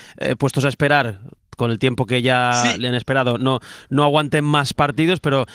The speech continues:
Speaker 1: pero urge mucho, el, eh, por lo que dice, ¿no, Pablo? Que, eh, urge mucho el nuevo seleccionador para ya, por lo importante que son los próximos partidos.
Speaker 2: Sí, eh, eh, mira, sería fantástico Ancelotti, porque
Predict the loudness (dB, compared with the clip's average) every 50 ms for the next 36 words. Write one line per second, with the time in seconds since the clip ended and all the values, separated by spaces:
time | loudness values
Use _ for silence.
0 | -18 -14 _ -2 0 2 2 0 0 2 2 2 2 2 0 -2 0 0 0 0
1 | 0 0 0 0 0 -2 -4 -6 -6 -6 -4 -2 -2 0 0 2 2 2 2 2
2 | 0 0 0 0 0 0 0 0 0 0 0 -2 -2 -4 -6 -6 -6 -4 -2 -2
3 | 0 0 0 0 2 0 0 2 0 0 0 0 -2 -2 -2 -4 -2 -2 0 0
4 | 0 0 0 -2 -8 -16 -20 _ _ -2 0 0 0 0 2 2 2 2 0 -2
5 | -4 -4 -2 0 0 0 -2 -2 -2 -2 0 0 0 0 0 -2 -2 -2 -2 -2
6 | 0 -2 -2 -2 -2 -2 -2 -2 -2 -2 -4 -4 -4 -4 -6 -6 -10 -14 -20 _
7 | _ -6 -6 -6 -6 -6 -6 -4 -2 -2 -2 -2 -4 -8 -8 -4 -2 0 0 0
8 | 0 -2 -4 -6 _ _ _ _ -10 -6 -4 -2 0 0 0 -2 -4 -4 -6 -6
9 | -4 -4 -4 -4 -4 -6 -6 -2 -2 -2 -2 0 0 -2 -2 -2 -6 -8 -10 -10
10 | -6 -4 -4 -4